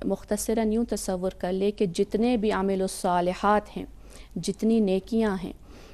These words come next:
اور ہر وہ کام جو پروردگار عالم کے قرب کا باعث ہے، یہ تمام امور شکر گزاری میں شامل ہوتے ہیں اور شکر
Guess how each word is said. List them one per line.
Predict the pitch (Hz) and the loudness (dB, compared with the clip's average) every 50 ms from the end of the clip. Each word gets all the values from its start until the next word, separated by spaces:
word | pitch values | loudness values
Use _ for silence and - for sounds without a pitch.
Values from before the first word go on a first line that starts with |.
| - - - | -18 -12 -6
اور | - 170 185 185 185 185 175 170 175 180 175 175 190 - - - - - - - - - - 185 185 185 190 196 180 - - - | -2 2 2 4 4 4 2 2 0 0 2 0 0 -2 -6 -10 -16 -18 -18 -18 -12 -8 -6 -4 -4 -2 -4 -4 -6 -6 -2 4
ہر | 240 269 294 277 | 6 6 6 6
وہ | 214 226 214 | 6 4 2
کام | 214 - 202 196 190 185 190 | 4 2 2 4 2 2 0
جو | 180 196 196 - | -2 -4 -4 0
پروردگار | 196 190 190 180 190 185 180 190 175 196 202 214 220 | 0 0 2 2 0 0 0 0 0 0 2 2 2
عالم | 220 196 190 190 190 214 214 214 | 2 2 2 2 0 0 0 -2
کے | - - 196 - - | -2 -4 -6 -6 0
قرب | - 240 262 269 240 - | 4 6 6 6 6 4
کا | - 220 | -2 -4
باعث | 196 202 185 180 180 180 185 - - - | -2 -2 -2 -2 0 -2 -4 -4 -4 -2
ہے، | 226 240 269 - - - - - - - | -2 -2 -2 -4 -8 -14 -16 -16 -6 -2
یہ | 202 208 202 - | -2 -2 -2 -2
تمام | 196 196 190 196 202 208 202 208 - | -2 -2 0 0 0 0 0 -2 -2
امور | 190 190 190 202 226 262 | -2 -2 0 2 2 2
شکر | 262 - - 185 180 - - 180 - | 0 -2 -4 -6 -6 -6 -6 -8 -6
گزاری | 185 175 - 180 180 185 190 190 | -6 -4 -2 -2 -2 -2 -2 -2
میں | 185 180 | -4 -4
شامل | - - 180 180 180 180 175 | -4 -4 -4 -2 -2 -2 -2
ہوتے | 185 175 175 - - 220 | -2 -4 -4 -4 -6 -4
ہیں | 214 226 240 | -2 -2 -2
اور | 262 - 202 196 | -2 -2 -4 -6
شکر | - - 208 208 - 226 | -4 -4 -4 -2 0 0